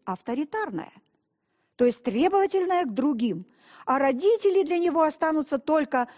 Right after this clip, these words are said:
э, теми факторами, которые помогают ему жить. Они должны,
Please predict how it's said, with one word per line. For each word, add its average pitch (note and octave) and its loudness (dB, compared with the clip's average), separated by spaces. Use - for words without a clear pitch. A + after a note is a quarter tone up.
э, G3+ 2
теми F#4+ -2
факторами, A3+ -2
которые C#4+ 0
помогают D4 2
ему C4 4
жить. G3 -4
Они C4 2
должны, B3 0